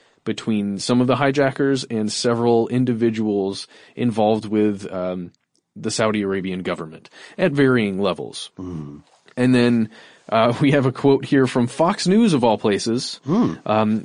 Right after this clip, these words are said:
Speaker 1: it says, quote, "The nine eleven Commission report found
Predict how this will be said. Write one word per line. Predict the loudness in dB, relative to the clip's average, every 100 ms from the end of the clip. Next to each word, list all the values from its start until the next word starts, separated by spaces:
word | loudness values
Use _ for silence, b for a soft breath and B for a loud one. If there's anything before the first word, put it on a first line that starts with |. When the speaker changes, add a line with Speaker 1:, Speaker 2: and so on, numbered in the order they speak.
| -4
Speaker 1:
it | -6
says, | 0 2 2 0 -6 -14 b -2
quote, | 0 0 -8 b b
"The | 2
nine | 4 6
eleven | 6 4 2
Commission | 2 2 2
report | 0 4 2 2
found | 0 2 2 0